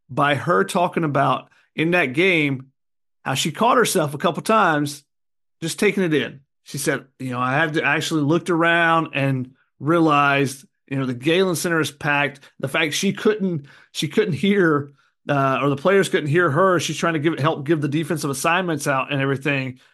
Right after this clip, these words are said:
I thought that was awesome. And that's something, hey, that's, uh, something if you're a coach, you'll be like, "All right, I'll take that. I'll figure out a way to, we'll do hand signals or whatever we gotta do if it's so loud that, you know, I can't communicate with you as easily."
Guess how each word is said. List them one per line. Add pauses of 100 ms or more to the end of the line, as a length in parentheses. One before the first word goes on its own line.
(180)
I
thought
that
was
awesome. (180)
And
that's
something,
hey,
that's,
uh,
something
if
you're
a
coach,
you'll
be
like,
"All
right,
I'll
take
that.
I'll
figure
out
a
way
to,
we'll
do
hand
signals
or
whatever
we
gotta
do (260)
if
it's
so
loud
that,
you
know,
I
can't
communicate
with
you (260)
as
easily."